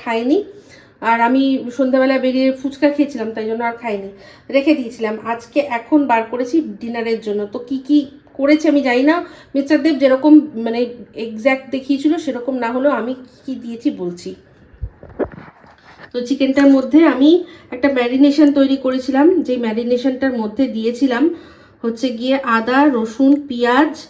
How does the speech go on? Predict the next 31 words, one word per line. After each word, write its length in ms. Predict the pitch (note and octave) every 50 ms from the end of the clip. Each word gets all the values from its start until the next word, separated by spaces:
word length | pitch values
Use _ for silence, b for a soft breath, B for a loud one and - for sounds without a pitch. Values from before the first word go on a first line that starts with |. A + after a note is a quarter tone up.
| b b b b b b b b b
কাঁচ-, 260 | - A#3 A#3 A#3 -
একটা 260 | - A#3 A#3 - -
কাঁচা 300 | C4+ - A3+ A3+ - C4+
লঙ্কা, 380 | B3 B3 B3 B3+ B3 B3 C#4 C#4
আহ, 840 | D#4 F4+ G4 - - - - - _ _ - - A3+ G#3+ G#3 G3+ G3+ F#3+
ধনে, 440 | - G3+ A#3+ B3 B3 B3+ C#4 D4 D4+ D4+ - - _
একদম 300 | - A#3 A#3 - D4+ D4
সামান্য 540 | - - C4+ A#3 A#3 A#3+ B3+ C4 C4+ B3+ A3+
জিরে 420 | - A#3+ A#3 A#3 C4 C#4+ E4 E4+ B B B B B B B B B B _ _
আর, 600 | F#3+ G3 G3+ G#3 G#3 G#3 G#3 G#3 G#3 G3+ F#3+ F#3 F3+ -
উম, 440 | F#3+ G3 F#3+ F#3 F#3 F#3 F#3 F#3 F#3
দই, 360 | - C4 B3+ B3 G#3+ F#3+ - - - - -
ঠিক 120 | - D4 D#4
আছে? 340 | G4 F#4+ - A3+ G3 G3 B B B B B B B B -
দিয়ে 160 | G#3+ C4 -
আর 100 | A3+ A3+ A3+
তার 120 | - A#3+ A#3+
মধ্যে 240 | B3+ C4+ C#4 F4 F4
কয়েকটা 300 | C4+ A#3+ A#3 A#3 - C#4+
কাজু 260 | - G#3+ F#3+ F#3+ G3
বাদাম, 320 | F3+ E3+ F3 F3+ F3+ F#3 - - _ - _ _
এই 220 | G#3+ A3+ A3+ A#3 - -
সব 200 | B3+ - - -
কিছু 200 | - A3+ - C4+
দিয়ে 180 | A3+ C4 C#4+
আমি 240 | C#4 A#3 B3+ D#4+ F#4+ B B B B B B B _
এটাকে 240 | - - A3+ D4 D#4
মিক্স 440 | C#4+ A3+ G#3+ A3 A3 - - -
করে 260 | - - B3 C4 D4+ D4
রেখে 280 | G3+ F#3 - - G3
দিয়েছিলাম, 580 | F3+ - F#3+ G3 F#3+ - G3+ F#3+ G3 G3 G3